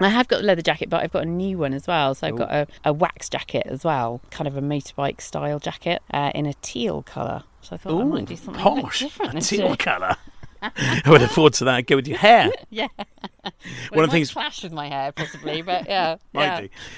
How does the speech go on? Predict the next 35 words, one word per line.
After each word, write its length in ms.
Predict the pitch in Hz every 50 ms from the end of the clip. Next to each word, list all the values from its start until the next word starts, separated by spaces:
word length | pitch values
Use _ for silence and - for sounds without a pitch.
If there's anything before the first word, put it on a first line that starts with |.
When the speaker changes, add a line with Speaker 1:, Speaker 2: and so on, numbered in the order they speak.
| - -
Speaker 2:
One 100 | 147 151
of 40 | 160
the 40 | 147
things 140 | 147 127 120
we 80 | 131
love 160 | 123 127 131 120
about 180 | 101 104 104
watching 320 | 107 120 117 - - 104 90
it 100 | 80 90
is 120 | 101 101
when 300 | 120 120 117 107 104 - -
the 120 | - 110
cameraman 600 | - - - 127 120 113 101 95 87 90 90 98 -
zooms 460 | - 120 107 117 127 117 113 110 101 113
out 160 | 110 - -
on 100 | 98 95
a 40 | 92
drone 560 | 85 - 113 110 107 98 82 73 80 85 90 - _ _ - - - -
Speaker 1:
Yeah. 340 | 165 185 202 214 202 165 147
Speaker 2:
and 240 | 113 107 104 98 98
we 140 | 123 131
stare 340 | 113 - - - 131 127 120
at 80 | 101 -
the 60 | 104
screen 440 | - - - - 123 107 95 95 101
looking 440 | 120 139 135 - - 110 101 98 87
for 120 | - 104
the 100 | 104 107
motorhome 580 | 107 110 113 117 113 - 95 92 98 92 90 92
at 60 | -
the 80 | - 101
side 260 | - - 110 107 107
of 60 | 101
the 80 | 101 95
dig. 420 | - - - 127 107 87 73 -